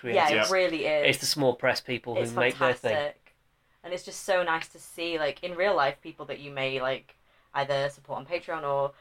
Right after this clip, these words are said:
Speaker 1: follow on Twitter or read their Tumblr or whatever, and you actually get to meet them and talk to them and,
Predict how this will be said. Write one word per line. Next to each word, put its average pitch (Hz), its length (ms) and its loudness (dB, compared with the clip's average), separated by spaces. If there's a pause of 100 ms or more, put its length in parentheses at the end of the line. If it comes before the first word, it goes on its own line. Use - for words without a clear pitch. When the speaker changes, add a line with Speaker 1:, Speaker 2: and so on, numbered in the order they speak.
(160)
Speaker 1:
follow 143 240 -2
on 143 120 -4
Twitter 156 680 0
or 143 120 -2
read 151 340 -12
their 131 160 0
Tumblr 208 360 -2
or 165 320 2
whatever, 156 380 2
and 147 160 -2
you 156 60 -2
actually - 220 -2
get 151 160 -8
to 151 120 -12
meet 208 280 -4
them 175 120 -6
and 175 80 -10
talk 233 240 -2
to 190 80 -16
them 165 180 -2
and, 156 220 -8